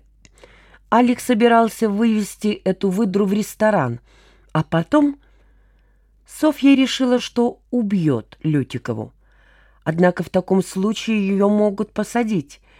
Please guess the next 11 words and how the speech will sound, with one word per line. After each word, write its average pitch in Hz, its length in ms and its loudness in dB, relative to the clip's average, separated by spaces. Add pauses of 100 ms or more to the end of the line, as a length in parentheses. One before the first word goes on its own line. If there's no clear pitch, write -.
(200)
и 165 80 2
Алик 165 300 4
достанется 202 640 0
кому-нибудь 214 540 0
еще. 180 520 -2 (540)
Нет, 170 420 2
нет, 156 440 4
надо 165 400 4
придумать 190 460 0
что-то 190 400 -2
более 175 460 2